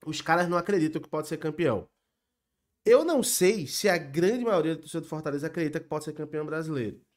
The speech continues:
tá? Eu não duvido nada do futebol. Eu não duvido nada do futebol. Depois que eu vi o Leicester lá na Inglaterra ser campeão contra Tottenham, contra Manchester City, contra United, é, contra Liverpool, contra o West Ham, eu não duvido mais nada no futebol,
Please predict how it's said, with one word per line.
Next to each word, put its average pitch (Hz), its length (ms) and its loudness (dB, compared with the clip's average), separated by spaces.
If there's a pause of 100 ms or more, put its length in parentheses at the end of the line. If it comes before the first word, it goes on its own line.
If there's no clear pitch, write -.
tá? 98 220 -20 (160)
Eu 247 120 4
não 392 120 -2
duvido 349 320 2
nada 359 200 0
do 339 60 -4
futebol. 269 580 -2 (180)
Eu 143 60 -14
não 175 100 -8
duvido 220 260 -10
nada 170 180 -6
do 170 60 -10
futebol. 160 380 -10 (260)
Depois 160 360 -2
que 226 80 -4
eu 180 80 2
vi 170 100 -4
o 180 100 0
Leicester 147 800 -6 (240)
lá 123 180 0
na 143 140 0
Inglaterra 131 460 -2
ser 139 140 -10
campeão 131 440 -6
contra 120 320 -10
Tottenham, 117 680 -6
contra 113 260 -14
Manchester 113 400 -14
City, 113 480 -12
contra 113 280 -16
United, 113 1040 -6 (280)
é, 113 400 -4
contra 117 340 -8
Liverpool, 113 1000 -8
contra 120 260 -10
o 117 60 -4
West 120 440 -6
Ham, 117 380 -6
eu 220 120 -2
não 269 60 -8
duvido 185 220 -4
mais 202 200 -4
nada 151 240 -2
no 156 80 -4
futebol, 151 480 -8